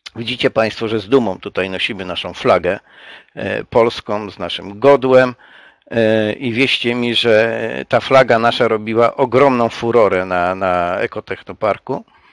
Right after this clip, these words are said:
Na terenie jedno-, Technoparku zrobiliśmy sobie setki zdjęć, e, z uczestnikami festiwalu z całego świata.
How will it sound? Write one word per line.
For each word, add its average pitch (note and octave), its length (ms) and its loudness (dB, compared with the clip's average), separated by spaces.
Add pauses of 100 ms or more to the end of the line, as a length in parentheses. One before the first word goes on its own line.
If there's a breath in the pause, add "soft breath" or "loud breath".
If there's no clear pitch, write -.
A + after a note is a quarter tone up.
(240 soft breath)
Na A2 100 -4
terenie A#2 340 2
jedno-, A2+ 200 2 (180)
Technoparku A#2 600 -2
zrobiliśmy A#2 500 -6
sobie B2 280 -2
setki - 520 0
zdjęć, A#2 480 -2 (500 loud breath)
e, B2+ 80 -6 (360)
z - 200 -8
uczestnikami B2+ 680 0
festiwalu A#2+ 540 2
z - 100 -10
całego A2+ 300 2
świata. G#2+ 480 0